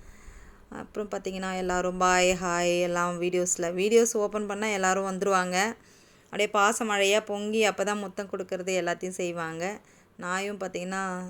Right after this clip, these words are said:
நல்லா நாங்க இவ்ளோ கலாய்ச்சிட்ருக்கோம், இது பண்ணிட்ருக்கோம், அப்பயும் நல்லா தூங்கிட்டுருக்கு. சரி, அடுத்து பார்த்தீங்கன்னா, "சரி, ரொம்ப பசிக்குதுமா, ஒரு மாதிரி இருக்கு."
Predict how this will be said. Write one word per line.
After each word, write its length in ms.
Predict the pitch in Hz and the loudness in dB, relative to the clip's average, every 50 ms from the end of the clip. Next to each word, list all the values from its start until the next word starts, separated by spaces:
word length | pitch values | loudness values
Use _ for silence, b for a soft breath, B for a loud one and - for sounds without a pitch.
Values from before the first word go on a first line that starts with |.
| - | -12
நல்லா 520 | - 185 185 185 185 190 196 196 208 226 240 | -10 -8 -6 -6 -6 -4 -2 -2 0 0 0
நாங்க 260 | 233 214 202 196 190 | 0 0 -2 0 0
இவ்ளோ 360 | 180 185 180 190 208 220 220 233 240 254 269 - | -2 -2 -2 0 2 2 4 6 6 4 4 4
கலாய்ச்சிட்ருக்கோம், 720 | - 226 214 214 220 226 220 226 214 - 202 208 220 214 | 2 4 4 4 2 2 0 -4 -4 -4 -4 -4 -4 -4
இது 120 | 202 196 214 - | -2 -2 -2 -2
பண்ணிட்ருக்கோம், 500 | 214 208 202 202 190 208 196 233 220 202 | -2 -4 -4 -4 -6 -8 -6 -4 -4 -4
அப்பயும் 320 | 190 - 202 208 208 208 | -2 -2 -4 -4 -4 -4
நல்லா 140 | 196 190 190 | -6 -6 -6
தூங்கிட்டுருக்கு. 720 | 190 190 - 208 208 208 190 196 185 - 180 180 - 196 208 233 233 B B B B B B B B | -6 -4 -6 -6 -4 -4 -6 -6 -6 -6 -8 -4 -2 0 0 -2 -2 B B B B B B B B
சரி, 220 | - - 220 214 | -6 -2 2 4
அடுத்து 360 | 214 202 202 208 208 - 240 | 6 6 4 4 2 -2 -2
பார்த்தீங்கன்னா, 520 | 190 214 202 190 196 190 190 196 202 202 214 | 0 0 -2 0 -2 -4 -2 0 0 -2 -2
"சரி, 300 | 208 - 208 202 208 208 | -2 -4 -4 -2 -2 -2
ரொம்ப 340 | 202 190 190 202 202 214 214 | -2 -2 -4 -2 -4 -2 0
பசிக்குதுமா, 640 | 214 208 202 - - 214 226 196 196 190 180 180 180 | 0 0 0 -2 -4 -4 -6 -4 -4 -2 -2 0 0
ஒரு 160 | 185 185 185 185 | 0 0 -2 0
மாதிரி 300 | 180 180 180 180 196 202 | 0 -2 0 0 0 0
இருக்கு." 560 | 196 190 190 - - 185 180 185 190 185 | 0 -2 -4 -4 -2 0 0 0 0 -2